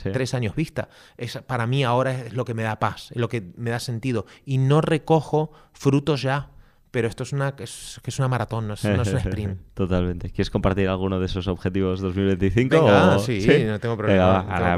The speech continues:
Speaker 2: problema.
Speaker 1: picado la curiosidad, he visto que sacaba la tarjetita, digo
Speaker 2: Pues mira, el, el primero era formar una familia, porque
Speaker 1: Vale.
Speaker 2: yo estaba con Ani solo y ya tengo dos hijos, o sea
Speaker 1: Ajá.
Speaker 2: que la he formado.
Speaker 1: Bien.
Speaker 2: Eh, luego tener ocho fuentes de ingresos, eh,
Speaker 1: Ocho, ¿eh?
Speaker 2: ocho, sí,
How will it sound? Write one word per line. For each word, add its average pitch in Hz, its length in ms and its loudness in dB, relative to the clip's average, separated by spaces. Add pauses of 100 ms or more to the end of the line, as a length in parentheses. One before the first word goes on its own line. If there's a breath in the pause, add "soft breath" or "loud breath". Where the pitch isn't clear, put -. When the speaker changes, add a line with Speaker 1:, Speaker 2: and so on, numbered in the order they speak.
(120)
Speaker 2:
problema. - 40 4
Speaker 1:
picado 98 200 4
la 95 120 6
curiosidad, 92 440 4
he 101 60 6
visto 95 240 2
que 92 80 2
sacaba 92 260 0
la 92 100 4
tarjetita, 95 600 2
digo 90 420 0 (140)
Speaker 2:
Pues 110 320 0
mira, 123 320 2
el, 104 300 -4 (480)
el 117 260 0
primero 135 460 4
era 170 140 6
formar 123 280 2
una 123 120 0
familia, 120 380 0 (180)
porque 107 220 0
Speaker 1:
Vale. 101 80 2
Speaker 2:
yo 113 360 4
estaba 110 280 0
con 110 160 0
Ani 117 180 0
solo 151 320 4
y 180 140 -2
ya 120 140 -2
tengo 113 180 -2
dos 101 180 -4
hijos, 98 260 -10
o 104 80 2
sea 98 120 2
Speaker 1:
Ajá. 101 80 -2
Speaker 2:
que 101 80 -4
la 95 100 0
he 98 60 -4
formado. 92 460 -4 (120 loud breath)
Speaker 1:
Bien. 82 180 0 (380 loud breath)
Speaker 2:
Eh, 113 540 2
luego 139 260 4
tener 151 300 2
ocho 135 180 2
fuentes 131 380 0
de 120 80 -2
ingresos, 131 680 -2
eh, 101 600 -4
Speaker 1:
Ocho, 92 320 0
¿eh? 131 120 -2 (280)
Speaker 2:
ocho, 110 420 -4
sí, 110 400 -2